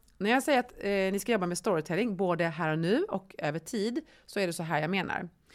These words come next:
Och ju mer du jobbar med storytelling över tid, så desto mer kommer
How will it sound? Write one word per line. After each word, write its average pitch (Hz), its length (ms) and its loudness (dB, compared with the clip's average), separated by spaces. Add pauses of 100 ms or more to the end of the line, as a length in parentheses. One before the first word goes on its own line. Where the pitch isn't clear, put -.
(100)
Och - 200 -8
ju 214 120 4
mer 277 200 6
du 247 80 0
jobbar 190 360 2
med 170 100 -4
storytelling 151 520 -4
över 156 200 0
tid, 208 500 -4 (800)
så 160 460 -2
desto 170 240 -4
mer 180 240 2
kommer 143 520 -4